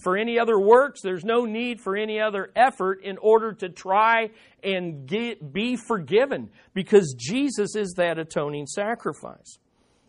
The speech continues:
But look at verse twenty-six. Here's the negative idea of there no longer remaining a sacrifice for sins.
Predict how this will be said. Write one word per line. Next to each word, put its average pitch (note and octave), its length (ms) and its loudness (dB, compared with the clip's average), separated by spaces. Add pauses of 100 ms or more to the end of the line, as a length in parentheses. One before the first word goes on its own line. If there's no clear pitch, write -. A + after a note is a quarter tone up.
(120)
But A3 320 8
look F#3 160 2
at F3 100 0
verse F3 260 0
twenty-six. - 800 -4 (920)
Here's C#4+ 320 2
the F#3+ 180 2
negative A3+ 760 2
idea A2+ 540 -4 (420)
of D3+ 360 0
there F3+ 220 4
no G3+ 240 6
longer F#3+ 600 4
remaining E3 800 -2
a D#3+ 120 -4
sacrifice E3+ 840 0 (140)
for A#2 120 -8
sins. A3+ 480 -10